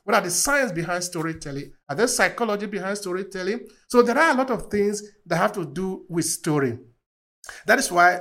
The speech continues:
uh, it is important that if you have the possibility, like, for example, the other day we finished a room here, a guy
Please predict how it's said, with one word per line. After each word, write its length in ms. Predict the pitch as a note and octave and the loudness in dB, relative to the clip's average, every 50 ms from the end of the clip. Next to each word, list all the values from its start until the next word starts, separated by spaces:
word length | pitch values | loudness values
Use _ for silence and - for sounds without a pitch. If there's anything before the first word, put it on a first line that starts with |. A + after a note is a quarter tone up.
| - - | -2 2
uh, 280 | F3+ D3+ C#3+ C#3 C#3+ D#3 | 4 6 6 6 4 2
it 100 | D3+ A#3 | 0 -2
is 140 | A#3+ A#3+ G#3 | -2 -2 -2
important 340 | E3 - E3+ E3 E3 E3 | -2 -2 0 0 2 4
that 260 | E3 D3+ C#3 B2 - - - _ _ _ - | 4 4 4 2 -2 -10 -20 _ _ _ -2
if 160 | C4 D4+ D4+ | -2 0 0
you 160 | D4 A#3+ F#3+ F3 | 0 -2 -2 0
have 200 | - G3+ G#3+ G3+ | 2 2 2 2
the 60 | G3+ | 2
possibility, 600 | G#3 E3+ D#3 C#3 C#3+ C#3 F3 E3+ D#3 D#3 E3 D#3 D#3 - | 0 0 -4 -4 -4 -2 -2 -2 0 0 -2 -4 -2 0
like, 200 | E3 D3+ D3 D3 | 0 0 0 0
for 120 | - D3+ | 0 -2
example, 320 | D3 C3+ E3 F3 E3+ E3 C#3+ | 0 0 0 -2 -2 -2 -2
the 80 | D3 | 0
other 160 | D#3 D#3+ F3 | 0 0 0
day 120 | E3 D#3 D#3 | 0 0 -2
we 120 | D3 C#3 | -2 -2
finished 340 | C3 - G3 F#3+ F#3+ F#3+ - | -4 -2 -2 0 0 0 0
a 100 | E3 D#3 | -2 0
room 200 | D#3+ F3 F3 D#3+ | 0 0 -2 -2
here, 240 | D3+ D3 D3 D3+ D#3 - | -2 0 0 0 0 0
a 60 | D3 | 2
guy 220 | E3 F3+ F3+ D#3+ | 2 4 2 2